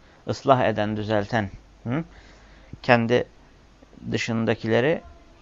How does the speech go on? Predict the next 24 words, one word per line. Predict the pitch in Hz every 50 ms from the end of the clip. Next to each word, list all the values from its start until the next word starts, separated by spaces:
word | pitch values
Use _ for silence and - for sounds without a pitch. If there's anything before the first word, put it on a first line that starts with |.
| - - - - -
terbiye | - - 117 113 110 104 113 120 127 101 107
eden, | 120 117 110 101 90 82 92
düzelten, | 104 104 110 110 110 104 - 131 -
ıslah | - 104 - - 123 117 113
eden. | 104 95 92 101 101 - - - - - - - - - - - - - - - - - - - - - - - -
İkinci | - - 110 104 104 101
manası. | 98 95 92 92 87 104 - -
Üçüncü | - - - 135 139 151 160
manası | 151 143 139 139 131 - 151
es-seyyidul | 131 - - - 147 143 139 127 127 123 135 135 123
muta, | 113 113 110 - 131 120 - - - - -
itaat | 117 117 110 - - 120 120 127 135 -
edilen | - 120 107 110 - 117 113 107 95 - - - - - - - - - -
seyyid, | - - - 110 104 107 110 107 - -
itaat | - - - 110 113 -
edilen | - 107 98 98 117 110
efendi | - - - - - 95 90 -
demek. | - 73 58 - - - - - - - - - - - - - - - - - - - - - - - - - -
Şimdi | - 160 160
diyoruz | 151 170 196 185 - -
ki | 147 135 139
bu | 143 -
üç | 156 165 - -
kelime, | - 135 110 104 98 98 92 92 -